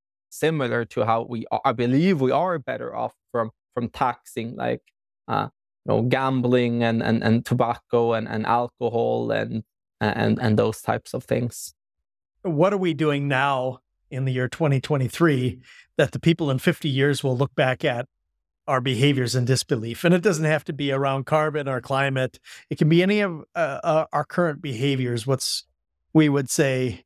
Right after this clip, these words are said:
Speaker 2: normal behavior right now.
Speaker 1: I think they will look at our coordination problems and sort of laugh. Almost everyone realizes that carbon emission is,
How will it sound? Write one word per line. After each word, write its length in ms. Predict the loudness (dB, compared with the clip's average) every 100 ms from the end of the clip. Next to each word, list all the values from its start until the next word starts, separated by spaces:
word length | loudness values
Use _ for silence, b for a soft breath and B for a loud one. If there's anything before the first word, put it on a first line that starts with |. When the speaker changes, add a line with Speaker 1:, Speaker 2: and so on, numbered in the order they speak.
| _
Speaker 2:
normal 380 | 2 2 0 0
behavior 440 | 0 0 0 -2
right 220 | -4 -6
now. 280 | -4 -6 -6 -14 _ _ _ _ _ _ _ -2
Speaker 1:
I 80 |
think 300 | 2 2 2
they 120 | 0 2
will 180 | 2
look 360 | 4 4 2 0 _ _ -2
at 180 | 0
our 220 | 0 -2 -2
coordination 960 | -4 -2 0 2 2 2 0 -2 -4
problems 720 | -2 -2 -2 -4 -6 -4 -4
and 140 | -2 0
sort 180 | 2 0
of 160 | 0
laugh. 440 | 0 0 0 -6 -14 _ _ _ _
Almost 400 | -2 -2 -2 -2
everyone 580 | -2 0 0 0 0 0
realizes 800 | 0 2 2 2 0 -2 -6 -2
that 240 | -2 -4
carbon 420 | -2 -2 0 -4 -4
emission 500 | 0 -2 0 -2 -2
is, 180 | -6